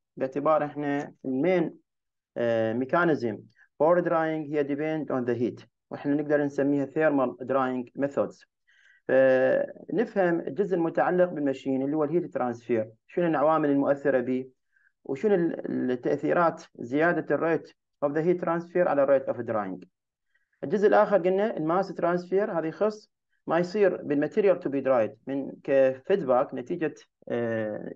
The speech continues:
نقول امتصاصها للحرارة اللي راح توصل لها من المصدر، راح يصير بها متغيرات هذه المادة.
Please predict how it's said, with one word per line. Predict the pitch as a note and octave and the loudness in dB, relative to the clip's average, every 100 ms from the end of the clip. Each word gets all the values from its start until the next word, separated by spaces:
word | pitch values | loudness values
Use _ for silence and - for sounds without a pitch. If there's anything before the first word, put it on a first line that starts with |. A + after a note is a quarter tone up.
| - | -8
نقول | B2 C3 C3 | -2 0 0
امتصاصها | C#3 C#3 E3 F3+ F3+ C3+ B2+ - _ - - - | -4 -4 0 2 2 0 0 -4 _ -20 -16 -4
للحرارة | F3 F#3 F#3 D#3 | -2 2 4 4
اللي | C#3+ C#3+ | 4 2
راح | C#3 | 0
توصل | C#3 C3+ C3+ C3 | 0 0 0 -2
لها | B2 B2 | -2 -4
من | C3 | -4
المصدر، | C3 A#2+ A2+ A2 D#3 - _ - - - | -2 -2 -2 0 0 -2 _ -20 -18 -6
راح | - | -4
يصير | F#3 G#3 | -2 0
بها | G3 G3+ | 2 2
متغيرات | F3+ F3 D3 D3+ E3 C#3 G#2+ | 2 0 0 2 2 0 -2
هذه | A2+ A2 | -6 -6
المادة. | G#2+ G2+ F#2+ F#2 | -6 -8 -6 -10